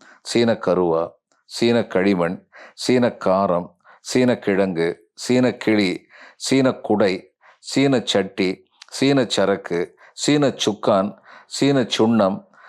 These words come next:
சீனத்து முத்து, சீனத்து நெல்லு, சீன பருத்தி, சீன புகை, சீனத்து புல், சீன பூ, சீன மல்லிகை, சீன மிளகு, சீன ரேக்கு,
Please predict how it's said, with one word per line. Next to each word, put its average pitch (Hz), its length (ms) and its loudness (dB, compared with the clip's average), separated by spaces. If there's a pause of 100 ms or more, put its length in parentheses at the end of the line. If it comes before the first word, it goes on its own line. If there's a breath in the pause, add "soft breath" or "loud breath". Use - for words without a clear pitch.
(320 loud breath)
சீனத்து 131 460 0
முத்து, 101 600 -2 (240)
சீனத்து 139 480 0
நெல்லு, 98 600 0 (380 loud breath)
சீன 139 460 2
பருத்தி, 107 840 0
சீன 135 440 0
புகை, 104 600 -2 (380 loud breath)
சீனத்து 139 420 0
புல், 117 480 0 (240 loud breath)
சீன 135 380 2
பூ, 104 480 -2 (240 soft breath)
சீன 143 400 2
மல்லிகை, 98 720 0
சீன 147 440 0
மிளகு, 101 640 0 (180 loud breath)
சீன 147 380 2
ரேக்கு, 98 600 -2